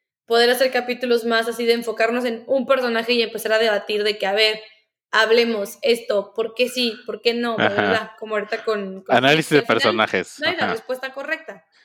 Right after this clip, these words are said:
Speaker 1: o sea, de nada.
Speaker 2: Sí,
Speaker 1: Más
Speaker 2: porque
Speaker 1: que
Speaker 2: yo creo que
Speaker 1: y Umbridge.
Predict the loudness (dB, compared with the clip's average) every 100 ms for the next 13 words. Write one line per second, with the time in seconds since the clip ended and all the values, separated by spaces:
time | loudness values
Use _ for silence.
0 | _ -14 -12 -14 _ _ -14 -10 -10 -14
1 | _ _ _ _ _ _ _ 0 0 4
2 | 2 4 4 4 4 2 4 4 2 -2
3 | -6 -6 -12 -16